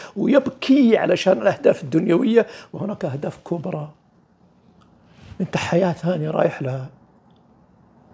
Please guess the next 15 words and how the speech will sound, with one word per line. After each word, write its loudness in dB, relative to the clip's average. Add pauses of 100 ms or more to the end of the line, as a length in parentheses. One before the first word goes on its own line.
(1200)
أيوة، 6
أيوة، 8
آخرة، 4
آخرة، 0
آخرة، 0
آخرة، -6
آخرة، -10
آخرة. -10
يلا -4
صلي 0
للآخرة. -2 (3000)
ربنا 4
يريد 4
الصلاة 4
الدائمة 0